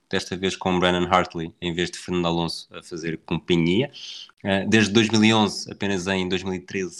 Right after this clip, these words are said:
quinze e dezassete não houve um suíço entre os campeões, portanto, deste, o, o Buemi esteve nos últimos três anos, o Marcel Fessler venceu em dois mil e onze, doze e catorze e o Nil Jani em dois mil e dezasseis. Eh, só Tom Christensen,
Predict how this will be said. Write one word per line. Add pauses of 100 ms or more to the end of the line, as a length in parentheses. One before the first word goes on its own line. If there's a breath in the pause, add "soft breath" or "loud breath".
quinze
e
dezassete
não
houve
um
suíço
entre
os
campeões,
portanto,
deste,
o,
o
Buemi
esteve
nos
últimos
três
anos, (440 loud breath)
o
Marcel
Fessler (140)
venceu
em
dois
mil
e
onze,
doze
e
catorze
e
o
Nil
Jani
em
dois
mil
e
dezasseis. (500 soft breath)
Eh,
só
Tom
Christensen,